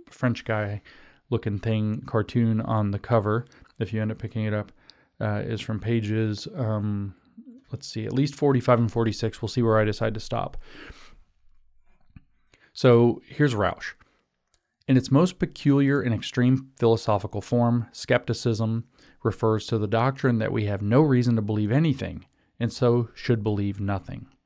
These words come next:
So Rauch, by the way, is not in favor of this radical skepticism, this radical skepticism that's actually at the heart of postmodern thinking in some way. He says,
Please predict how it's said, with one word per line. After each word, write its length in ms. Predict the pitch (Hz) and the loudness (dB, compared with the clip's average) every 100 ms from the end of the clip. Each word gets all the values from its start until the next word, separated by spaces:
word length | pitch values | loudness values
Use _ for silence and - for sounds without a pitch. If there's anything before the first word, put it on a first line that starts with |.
| _ | _
So 260 | - 117 107 | 0 2 2
Rauch, 440 | 110 131 151 151 | 2 4 4 4
by 100 | 123 | 2
the 80 | 117 | 4
way, 180 | 107 107 | 4 2
is 180 | 104 107 | 0 -2
not 480 | 107 117 135 - | 2 4 2 0
in 100 | 123 | -2
favor 400 | 117 110 104 113 113 | 0 -2 -2 -2 -2
of 60 | |
this 240 | 104 98 - | -2 -4 -4
radical 460 | 101 104 101 110 | 0 0 0 -4
skepticism, 760 | - 104 98 101 - 104 101 - _ - - - | -6 -8 -8 -10 -8 -8 -10 -12 _ -20 -12 -6
this 140 | 104 | 2
radical 320 | 120 117 107 | 4 4 0
skepticism 580 | - 117 113 - 107 104 | -2 -2 -2 -6 -4 -4
that's 160 | 104 - | 0 2
actually 320 | 135 - 117 | 2 2 0
at 80 | 113 | 0
the 100 | - | -2
heart 220 | 104 101 | 0 -2
of 140 | 92 | -4
postmodern 640 | - 98 110 113 123 107 95 | -8 -6 0 0 2 0 -4
thinking 300 | 101 101 98 | -8 -8 -10
in 100 | 98 | -8
some 240 | - 104 | -8 -8
way. 240 | 101 101 - _ _ _ _ _ _ _ _ _ _ _ _ - | -8 -12 -16 _ _ _ _ _ _ _ _ _ _ _ _ -18
He 160 | - 113 | -6 -2
says, 400 | 117 113 107 | 2 2 2